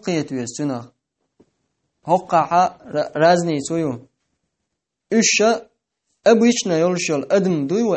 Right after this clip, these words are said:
admiga xulshol admi adat erdoq chuna. Tabiat o, chuna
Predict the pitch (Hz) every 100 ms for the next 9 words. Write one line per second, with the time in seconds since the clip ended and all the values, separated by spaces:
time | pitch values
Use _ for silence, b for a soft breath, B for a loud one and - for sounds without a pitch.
0 | - 190 180 160 139 127 120 170 165 -
1 | 135 156 160 143 - 156 170 170 135 -
2 | 127 131 190 - 131 120 - _ _ _
3 | _ 175 160 151 123 123 135 165 185